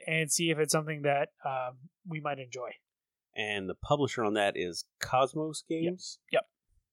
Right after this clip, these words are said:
Speaker 2: And that's where you should be able to find it if you wander into the hall. So this next one, uh, this is definitely one that caught my attention,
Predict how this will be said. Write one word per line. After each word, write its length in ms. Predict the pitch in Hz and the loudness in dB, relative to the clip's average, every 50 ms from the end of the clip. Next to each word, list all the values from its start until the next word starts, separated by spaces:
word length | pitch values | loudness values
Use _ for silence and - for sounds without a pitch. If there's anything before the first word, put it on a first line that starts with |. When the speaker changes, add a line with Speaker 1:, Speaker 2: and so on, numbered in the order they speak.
| _ _ _ _ _ _ | _ _ _ _ _ _
Speaker 2:
And 120 | 107 101 107 | -10 -8 -8
that's 180 | 107 104 _ | -8 -10 _
where 80 | 110 101 | -18 -20
you 60 | 92 | -12
should 160 | - 117 95 | -10 -8 -6
be 80 | 95 95 | -4 -6
able 180 | 87 - 98 | -6 -6 -8
to 60 | - - | -10 -8
find 240 | 95 87 85 82 78 | -6 -6 -6 -6 -8
it 120 | - - _ _ | -8 -10 _ _
if 140 | - 101 - _ 87 | -14 -14 -14 _ _
you 160 | 85 82 87 87 | -20 -20 -20 -14
wander 380 | - 87 82 80 73 85 82 80 | -10 -10 -10 -8 -10 -10 -12 -12
into 240 | 78 76 80 - | -12 -12 -14 -16
the 80 | - 78 | -16 -12
hall. 280 | 82 82 - - - _ _ _ _ _ _ _ _ _ _ _ _ _ _ _ _ _ _ _ _ _ _ _ _ _ _ _ _ _ _ _ _ _ _ _ _ _ _ _ _ _ _ _ _ _ _ _ _ _ _ _ _ _ _ | -10 -10 -10 -10 -12 _ _ _ _ _ _ _ _ _ _ _ _ _ _ _ _ _ _ _ _ _ _ _ _ _ _ _ _ _ _ _ _ _ _ _ _ _ _ _ _ _ _ _ _ _ _ _ _ _ _ _ _ _ _
So 160 | - - 135 | -2 0 2
this 220 | 127 127 120 - 135 | 4 6 4 6 8
next 280 | 139 123 - - - | 8 8 8 6 2
one, 200 | 101 87 87 - - _ _ _ _ _ - _ _ _ _ _ _ _ _ _ _ _ _ _ _ _ _ _ _ _ _ - | 0 -2 -2 -4 -10 _ _ _ _ _ -20 _ _ _ _ _ _ _ _ _ _ _ _ _ _ _ _ _ _ _ _ -6
uh, 220 | 117 107 - - 113 | -6 -4 -6 -4 -2
this 180 | 120 131 - 185 | 0 0 2 0
is 100 | 165 127 | 4 6
definitely 340 | 151 139 135 - 143 131 120 | 6 6 8 6 6 4 6
one 200 | 117 127 123 120 | 8 6 6 6
that 100 | 98 - | 4 4
caught 260 | - 127 131 87 104 | 4 6 6 6 6
my 120 | 120 120 | 4 2
attention, 560 | 107 - - 120 120 120 - 156 147 151 151 | 2 2 0 0 0 2 2 2 0 0 -4